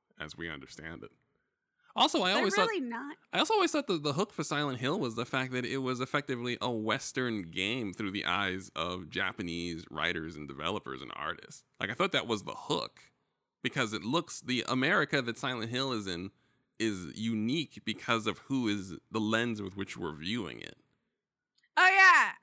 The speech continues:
Speaker 2: I always forget about that.
Speaker 1: Right. So, like, that, like, Silent Hill in America, Silent Hill by Americans removes some of the, it's like,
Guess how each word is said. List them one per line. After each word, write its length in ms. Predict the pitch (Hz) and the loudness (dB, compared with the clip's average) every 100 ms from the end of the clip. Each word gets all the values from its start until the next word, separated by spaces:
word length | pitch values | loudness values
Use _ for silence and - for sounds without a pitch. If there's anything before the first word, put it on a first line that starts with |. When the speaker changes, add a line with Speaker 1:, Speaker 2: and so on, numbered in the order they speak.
| - | -4
Speaker 2:
I 140 | 269 320 | 0 2
always 220 | 339 349 | 0 -2
forget 280 | 381 320 302 | -2 0 0
about 340 | 233 214 202 | 0 -2 -2
that. 300 | 190 175 160 _ - _ - | -4 -4 -6 _ -20 _ -12
Speaker 1:
Right. 540 | 110 127 143 78 58 53 _ _ _ _ | 0 6 6 6 2 -4 _ _ _ _
So, 180 | - 120 | -4 0
like, 300 | 110 92 113 | 0 0 0
that, 200 | 117 - | 0 2
like, 180 | 117 - _ _ _ _ - | 0 -2 _ _ _ _ -6
Silent 400 | - 165 160 139 | 0 2 2 0
Hill 180 | 151 - | 0 0
in 120 | 127 | 0
America, 640 | 113 120 123 117 113 90 - | 2 2 2 2 2 2 0
Silent 320 | - 160 143 | 0 2 2
Hill 140 | 151 131 | 2 0
by 240 | 110 113 | 2 2
Americans 800 | 113 95 117 143 - 101 87 104 - _ _ _ _ _ _ | 2 0 2 0 0 -4 -6 -8 -16 _ _ _ _ _ _
removes 600 | 117 117 123 117 139 139 - | -6 -2 2 4 2 2 -2
some 240 | 127 120 | 0 0
of 140 | 110 101 | 0 -2
the, 120 | 92 | -2
it's 220 | 101 - | -4 -2
like, 240 | 107 87 | -2 -2